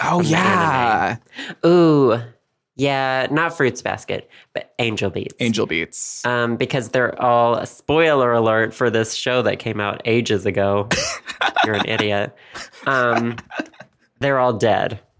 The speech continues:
Speaker 1: Oh, so that's, like, your ideal life is, like, not living.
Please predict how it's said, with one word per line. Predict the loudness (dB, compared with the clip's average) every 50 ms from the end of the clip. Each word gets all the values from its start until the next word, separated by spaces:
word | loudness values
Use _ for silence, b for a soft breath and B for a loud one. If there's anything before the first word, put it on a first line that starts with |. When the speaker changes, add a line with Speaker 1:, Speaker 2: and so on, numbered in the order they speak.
| _ _ _ _ _ _ _ _
Speaker 1:
Oh, | -2 0 2 2 2 4 4 6 6 6 6 6 6 6 6 6 4 4 4 4 4
so | 4 2 2
that's, | 0 0 0
like, | -2 0 0 0 2
your | 2 2 4
ideal | 4 2 2 2 2 4 4
life | 4 2 2 0 -2 -2
is, | -4 -4 -2
like, | -2 -2 -2 -2
not | -2 -2 -4 -4
living. | -6 -10 -10 -12 -14 -14 -16 -16